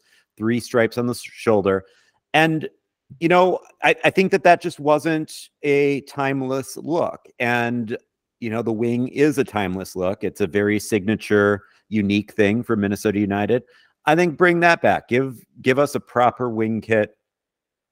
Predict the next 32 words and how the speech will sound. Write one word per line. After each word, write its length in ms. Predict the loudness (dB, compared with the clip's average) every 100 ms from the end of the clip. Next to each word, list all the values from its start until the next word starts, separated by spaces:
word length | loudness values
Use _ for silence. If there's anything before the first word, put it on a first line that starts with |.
| -6
you 100 | -4
know, 80 |
make 180 | -2 -2
it, 100 | -2
like, 160 | -2 -2
black 280 | 0 0 -2
and 120 | -4
gray 260 | -2 0
or 120 | -2 -4
something 360 | -8 -8 -8
like 160 | -8 -2
that. 220 | 0 2
I, 120 | 0 -4
I 80 | -4
think 220 | -4 -4
that 100 | -2
that 160 | 0
would 100 | 0
be 120 | -4 -2
good. 260 | -2 -2 _ _ _ _ _ _ _ -4
That's 160 | 0 2
what 80 |
I 80 | 2
want. 220 | 2 -6 -14 _ _ _ _ _ _ _
I 140 | 0
don't 80 | 2
know. 100 | 0 -8 _ _ _ _
Any 180 | 0 0
wants 340 | 2 0 -2
for 120 | -6 -4
you 140 | -2
guys? 420 | 0 0 -2 -10